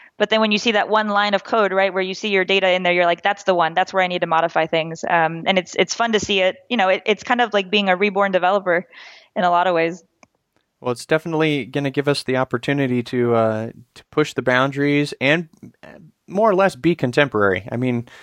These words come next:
Speaker 2: we've gotta face it. If we aren't able to do charts like JavaScript's out there doing charts and we still have janky charts that are limited to bar, pi, and that's about it, it sort of diminishes the value of the tool. Whereas if we can say, "Hey, yeah,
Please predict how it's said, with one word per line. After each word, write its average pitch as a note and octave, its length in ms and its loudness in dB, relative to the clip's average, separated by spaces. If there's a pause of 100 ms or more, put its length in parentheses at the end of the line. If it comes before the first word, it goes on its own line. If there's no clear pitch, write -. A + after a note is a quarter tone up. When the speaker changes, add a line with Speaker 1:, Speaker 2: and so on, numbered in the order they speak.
(300)
Speaker 2:
we've C3 100 -10
gotta D3+ 200 2
face D#3 260 2
it. B2 80 0
If A#2+ 180 0
we D3 140 4
aren't F3 180 2
able D3+ 280 2
to C3 120 0
do C3 240 0
charts C#3+ 540 0
like B2 500 -2 (340)
JavaScript's C#3+ 640 2
out A#2+ 200 2
there A#2 160 0
doing A#2 300 -4
charts A#2+ 440 0
and A2+ 140 -6
we C3+ 100 -2
still C3 220 0
have B2 260 2 (300)
janky C3+ 420 -4
charts C3+ 360 0
that A#2+ 120 -4
are A#2+ 80 0
limited C3+ 400 -4
to A#2 220 -4
bar, B2+ 480 2
pi, C3 560 0
and A2 480 -8
that's B2+ 220 -4
about A#2 280 2
it, D#3 260 0 (1120)
it D2 640 -6
sort G3+ 200 0
of D3 80 2
diminishes D3 460 -2
the B2 80 -4
value C3 380 2
of A2 100 -4
the A2 80 -2
tool. C3+ 440 2
Whereas B2 360 2
if B2 80 -10
we C#3+ 100 0
can C#3 120 -4
say, B2+ 280 4
"Hey, F#3 200 -2
yeah, D#3+ 300 2